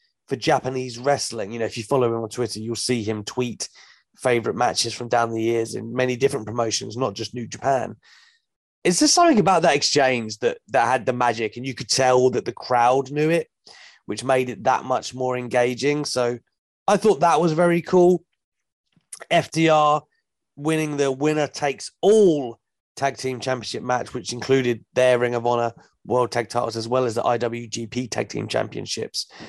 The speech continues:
uh, that was on the line. It, it was really good stuff. United Empire, uh, were involved with Great-O-Khan and Jeff Cobb, uh, you know, not Aussie Open, it should be mentioned. And Roppongi Vice, of course, Rocky Romero, Trent Beretta involved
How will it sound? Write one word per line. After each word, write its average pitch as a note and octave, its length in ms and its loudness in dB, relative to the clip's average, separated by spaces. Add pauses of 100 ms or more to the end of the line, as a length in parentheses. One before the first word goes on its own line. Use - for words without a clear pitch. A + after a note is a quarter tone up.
(180)
uh, A#2 160 2
that A2 180 2
was A2 140 0
on A2+ 160 -2
the A2 80 2
line. A2 360 0 (680)
It, - 120 -16 (120)
it D#3 120 -2
was D3 140 0
really F3+ 240 6
good F3+ 140 2
stuff. G3+ 320 2
United D3 300 2
Empire, D3 540 0 (120)
uh, B2+ 280 -2
were C3+ 120 -4
involved C3+ 480 -2
with A#2+ 120 -10
Great-O-Khan B2+ 560 -4
and A#2 140 -12
Jeff A#2 300 -8
Cobb, D#3+ 360 0 (180)
uh, F2 400 -8
you A#2 100 -10
know, A2 80 -10
not A#2 180 -2
Aussie G2 260 -4
Open, F#2+ 240 -6
it G2+ 100 -8
should - 140 -12
be - 80 -20
mentioned. A2+ 340 -4 (380)
And C3+ 180 2
Roppongi D3 340 2
Vice, D3+ 320 2
of B2 100 -6
course, D3 260 2
Rocky C3+ 200 0
Romero, C3+ 360 2
Trent B2 220 -8
Beretta B2+ 380 -4
involved B2 520 0